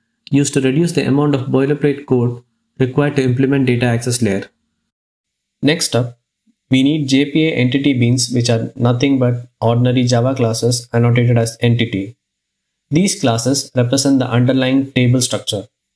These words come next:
In our database, we have two tables,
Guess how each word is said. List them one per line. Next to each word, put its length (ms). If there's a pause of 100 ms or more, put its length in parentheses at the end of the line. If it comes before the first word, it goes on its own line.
In 160
our 120
database, 680 (220)
we 140
have 220
two 180
tables, 480